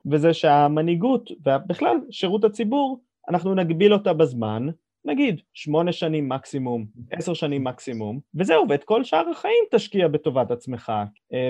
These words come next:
וככה אתה באמת יכול לדעת, "אני את הבלוק הזה באמת משרת את הציבור", יכול להיות שזה יהיה כרוך גם בביטול העצמי קצת.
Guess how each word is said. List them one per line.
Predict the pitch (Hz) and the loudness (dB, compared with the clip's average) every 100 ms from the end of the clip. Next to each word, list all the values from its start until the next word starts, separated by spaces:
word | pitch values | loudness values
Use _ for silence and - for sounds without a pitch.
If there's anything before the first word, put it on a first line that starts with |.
| 123 | -4
וככה | - 233 262 | 0 0 0
אתה | 240 | -2
באמת | 208 214 254 262 | 0 0 -2 -4
יכול | - 233 226 | -2 0 2
לדעת, | 208 214 208 208 _ | 4 4 2 0 _
"אני | 180 196 214 | -2 2 2
את | 208 | 2
הבלוק | 170 196 196 | 2 0 0
הזה | 170 170 | 0 2
באמת | 147 147 165 | 2 2 0
משרת | 160 143 143 147 | -2 -4 -2 -2
את | 147 | -4
הציבור", | 147 - 127 117 127 143 | -8 -6 -8 -4 -4 -4
יכול | - 240 | -4 0
להיות | 226 214 | 0 0
שזה | 208 202 | 0 -2
יהיה | 202 - 202 | -2 0 0
כרוך | 208 208 240 247 | 2 2 0 0
גם | 190 151 | -4 0
בביטול | 139 135 151 135 | 0 0 0 0
העצמי | 117 110 139 120 | 0 -4 -8 -8
קצת. | - 165 220 | -6 -4 -4